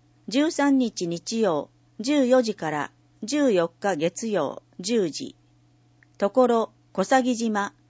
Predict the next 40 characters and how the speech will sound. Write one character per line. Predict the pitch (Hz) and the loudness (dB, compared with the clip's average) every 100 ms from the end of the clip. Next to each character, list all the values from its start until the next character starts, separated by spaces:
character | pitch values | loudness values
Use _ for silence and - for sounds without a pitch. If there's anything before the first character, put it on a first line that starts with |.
| _ _ _ - | _ _ _ -8
佐 | - 226 | -2 0
木 | 285 | 2
浦 | 277 269 | 2 2
町 | 269 175 143 | 0 -2 -2
津 | - 147 | -4 -6
波。 | 160 156 151 - _ _ _ _ _ _ _ _ | -6 -8 -10 -14 _ _ _ _ _ _ _ _
内 | 175 208 240 233 | 0 2 2 2
容、 | 220 214 - _ _ _ - | 2 0 -6 _ _ _ 0
安 | 185 214 | 0 0
さ | - 294 | -2 0
花 | 294 277 | 2 2
火 | 202 | 2
の | 156 135 | -2 -4
鑑 | - 185 | -4 -6
賞、 | 190 190 180 - _ _ - | -4 -4 -4 -6 _ _ -12
島 | - 233 269 | -2 2 4
の | 262 247 | 4 2
盆 | 220 247 247 | 2 2 2
踊 | 240 226 | 2 0
り | 214 | -2
体 | 214 180 | -4 -4
験。 | - 147 131 - _ _ _ _ _ _ _ | -4 -6 -8 -10 _ _ _ _ _ _ _
定 | - 240 247 | 0 2 2
員、 | 226 220 208 - _ - | 0 -4 -6 -12 _ -8
十 | 202 294 202 | -2 2 2
五 | 175 | 0
人、 | 175 196 143 - _ _ _ | -2 -4 -6 -10 _ _ _
申 | 220 262 | 0 2
し | 269 | 2
込 | - | 0
み | 240 | 0
先 | 233 220 220 | 0 -2 -2
着 | 202 202 208 | -4 -4 -4
順。 | 185 185 175 - _ _ _ _ _ | -4 -6 -10 -18 _ _ _ _ _
参 | - 247 262 262 | -4 0 2 0
加 | 247 | -2
費、 | 247 156 - _ - | -4 -8 -10 _ -8
二 | 170 | -6
千 | 165 220 220 214 | -2 0 0 -2
円。 | 196 190 | -4 -6